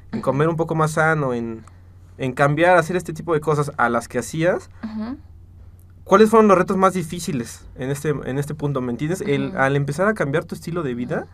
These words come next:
Speaker 1: ahí en al principio, ¿cuáles fueron esos retos más difíciles?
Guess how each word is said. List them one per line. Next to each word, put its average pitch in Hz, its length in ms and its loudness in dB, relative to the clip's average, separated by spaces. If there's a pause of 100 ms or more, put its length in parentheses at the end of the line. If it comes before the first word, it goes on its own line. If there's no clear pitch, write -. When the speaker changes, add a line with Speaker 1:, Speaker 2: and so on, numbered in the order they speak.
(340)
Speaker 1:
ahí 185 460 2
en 180 120 4
al 123 120 -2
principio, 156 400 -8
¿cuáles 196 320 2
fueron 165 240 -2
esos 147 180 -2
retos 139 260 -4
más 123 140 -8
difíciles? 113 380 -12